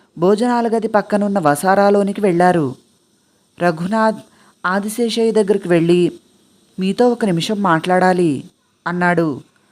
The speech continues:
ఆదిశేషయ్య రఘునాథ్ని యగాదిగా చూసి,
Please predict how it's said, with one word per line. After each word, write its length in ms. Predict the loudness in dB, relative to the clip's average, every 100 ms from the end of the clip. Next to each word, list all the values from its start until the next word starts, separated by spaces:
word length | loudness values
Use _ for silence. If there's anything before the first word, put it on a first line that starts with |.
| _ _ _ _ -4
ఆదిశేషయ్య 960 | -2 -4 -2 -2 0 0 2 0 -2 -8 _ _ -2
రఘునాథ్ని 580 | 0 2 0 0 -2 -2
యగాదిగా 640 | 0 0 0 2 2 0 -2
చూసి, 500 | -6 -4 -4 -6